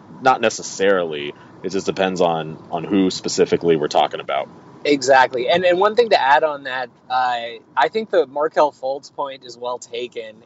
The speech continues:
Speaker 2: It's, you know, it has happened, and it's ha-, actually happened in recent history that teams have traded number one overall pick for a, like, a established all-star, right? But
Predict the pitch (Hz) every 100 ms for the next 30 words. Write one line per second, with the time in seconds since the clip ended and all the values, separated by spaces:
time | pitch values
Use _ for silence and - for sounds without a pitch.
0 | - 165 - - - _ _ _ _ _
1 | _ _ _ _ 185 208 220 170 208 208
2 | 226 240 208 190 190 - 139 160 156 147
3 | 147 139 143 151 160 143 135 135 131 120
4 | 131 - 123 120 127 - 127 113 107 -
5 | 131 123 113 127 120 123 113 117 117 117
6 | 113 107 110 110 104 - 117 113 101 -
7 | - 104 107 104 104 104 - _ - 110
8 | 110 107 107 107 101 104 - 110 110 110
9 | 104 - - 107 107 - - 95 92 107
10 | 107 110 131 120